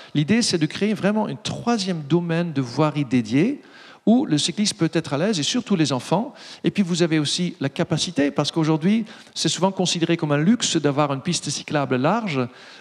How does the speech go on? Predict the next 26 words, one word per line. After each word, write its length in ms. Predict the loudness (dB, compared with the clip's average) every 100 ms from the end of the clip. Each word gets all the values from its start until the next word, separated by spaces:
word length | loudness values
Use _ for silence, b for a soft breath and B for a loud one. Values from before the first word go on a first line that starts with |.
| -2
euh, 80 | -2
mais 80 | -2
en 60 |
fait, 220 | 0 0
on 80 | 0
en 80 | 0
a 60 | 0
besoin 260 | 2 0
tout 100 | 0
simplement 300 | 0 0 0
pour 160 | -2 -4
pouvoir 180 | -4 -2
se 80 |
doubler, 460 | 0 2 4 2 0 -8 -20 b b
et 40 | 0
aussi 240 | 2 2
pour 180 | 0 0
qu'un 200 | 0 0
parent 420 | 2 0 0 -6
puisse 260 | -4 -4 0
rouler 260 | 0 2
à 60 | 0
côté 300 | 0 -2 -2
de 60 | -2
son 200 | -4 -4
enfant. 380 | -2 -4 -4